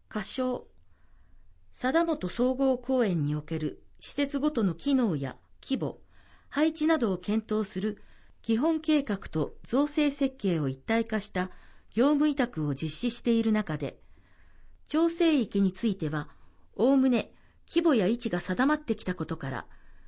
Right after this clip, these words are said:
今回は工事発注に必要となる調整池の実施設計を行う費用を計上したものである。地盤改良については、専門家の判断を仰ぐこととしたことから、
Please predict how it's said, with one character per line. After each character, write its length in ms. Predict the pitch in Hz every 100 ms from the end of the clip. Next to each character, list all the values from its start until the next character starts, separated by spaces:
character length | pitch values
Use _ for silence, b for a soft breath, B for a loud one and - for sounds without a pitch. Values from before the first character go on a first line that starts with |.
| b b
今 220 | - 330
回 220 | 294 208 147
は 100 | 156
工 260 | - 311
事 120 | -
発 220 | 165 175 -
注 200 | 240 233
に 160 | 220
必 260 | 202 - 247
要 160 | 262
と 120 | 254 240
な 140 | 226
る 220 | 160 165 b b b b b
調 220 | 294 302
整 280 | 302 302 269
池 220 | - 170
の 160 | 160 151
実 340 | 175 - 277
施 0 |
設 240 | 277 285
計 220 | - 220 160
を 120 | 139
行 160 | 170
う 200 | 214 214
費 240 | 208 - 220
用 180 | 180 143
を 60 |
計 260 | - 196 214
上 220 | 233 233
し 80 | 226
た 100 | 208
も 140 | 202
の 100 | 196
で 140 | 175 139
あ 100 | 80
る。 140 | - - - - - - - - - - - - - -
地 140 | 208
盤 240 | 269 311
改 280 | 311 262 269
良 140 | 262 262
に 140 | 254
つ 140 | 247
い 80 | 214
て 120 | 165
は、 200 | 151 143 b b b b
専 280 | - 294 311
門 160 | 320
家 100 | 294
の 100 | 277
判 220 | 254 277 233
断 220 | 180 156
を 160 | - -
仰 240 | 196 277
ぐ 120 | 240
こ 120 | 175
と 120 | 165 160
と 120 | 143
し 80 | -
た 140 | 202
こ 100 | 208
と 100 | 208
か 120 | 156
ら、 200 | 143 143